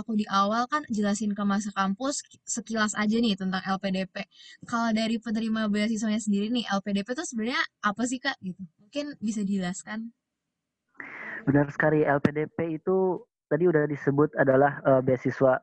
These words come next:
Speaker 2: Mungkin ada yang beasiswa pendidikan ya, beasiswa studi yang, eh, diselenggarakan oleh, eh, Kementerian Keuangan Republik Indonesia. Dan, eh, uniknya dari L P D P ini adalah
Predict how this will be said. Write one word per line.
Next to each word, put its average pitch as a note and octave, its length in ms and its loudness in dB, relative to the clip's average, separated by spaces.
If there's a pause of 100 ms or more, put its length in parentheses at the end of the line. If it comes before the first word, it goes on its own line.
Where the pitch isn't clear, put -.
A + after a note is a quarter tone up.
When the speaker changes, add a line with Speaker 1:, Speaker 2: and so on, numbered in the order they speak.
(140)
Speaker 2:
Mungkin D#3+ 340 0
ada C#3 140 2
yang B2+ 240 2
beasiswa B2+ 320 0
pendidikan C3 560 -2
ya, C3 80 -6
beasiswa B2 420 -2
studi C3+ 400 4 (600)
yang, B2+ 560 4
eh, A#2+ 680 2 (580)
diselenggarakan C3 560 0
oleh, D3+ 240 2 (480)
eh, C3 160 0
Kementerian C#3 400 2
Keuangan C#3 480 2
Republik C3 400 -2
Indonesia. C3 480 2
Dan, F3 320 0 (640)
eh, D3+ 160 6
uniknya F3 480 2
dari E3 180 4
L C#3+ 140 0
P D3 100 2
D C#3 140 4
P C#3+ 160 4
ini E3+ 260 4
adalah D#3 380 2